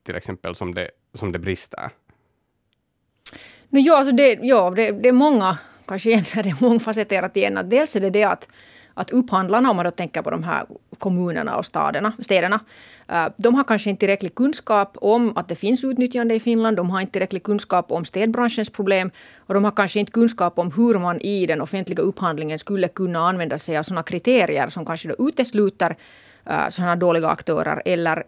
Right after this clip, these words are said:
Speaker 2: hur man då motarbetar det att man får såna här aktörer med i den där upphandlingen.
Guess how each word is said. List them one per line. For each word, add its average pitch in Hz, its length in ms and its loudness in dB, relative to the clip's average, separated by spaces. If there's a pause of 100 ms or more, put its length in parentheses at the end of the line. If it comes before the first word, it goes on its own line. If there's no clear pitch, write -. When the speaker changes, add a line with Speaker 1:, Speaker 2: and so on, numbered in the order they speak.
Speaker 2:
hur 202 80 0
man 175 160 0
då 175 240 2 (360)
motarbetar 160 840 2
det 160 100 0
att 151 160 -2
man 160 140 -8
får 156 240 -2
såna 156 180 -8
här - 160 -6
aktörer - 380 -4
med 160 200 -2
i - 20 -2
den 135 140 -4
där - 80 -6
upphandlingen. - 580 -8